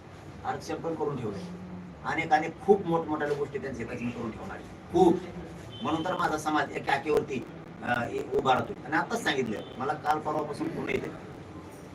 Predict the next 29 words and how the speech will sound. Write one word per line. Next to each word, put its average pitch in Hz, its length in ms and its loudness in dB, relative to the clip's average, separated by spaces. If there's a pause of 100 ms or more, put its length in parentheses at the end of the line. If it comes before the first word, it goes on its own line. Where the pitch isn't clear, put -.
(460)
सगळ्या 151 200 0
पक्षातल्या 143 420 -4
मराठ्यांची 143 400 0
सुद्धा, - 220 -4
ते - 60 4
म्हणजे - 160 2
झालं 170 240 4
गेलं 160 200 4
ते - 60 6
आता, 185 180 4 (600)
आता - 340 2
लढाई - 260 6
सुरू 170 180 8
आहे, - 340 8 (360)
आम्ही 156 180 4
सज्ज 185 240 2
आहेत. - 140 -2
म्हणजे 202 240 4 (1040)
याच्यात 208 340 8
लक्षात 254 280 8
येतं, 190 200 6 (440)
हे 202 200 10
सरकारची 190 560 4
पुन्हा 240 280 10
जिरू 196 220 10
शकते. - 300 -2 (1300)
ही 254 60 -6
शांत 262 300 4
आहे, 190 160 4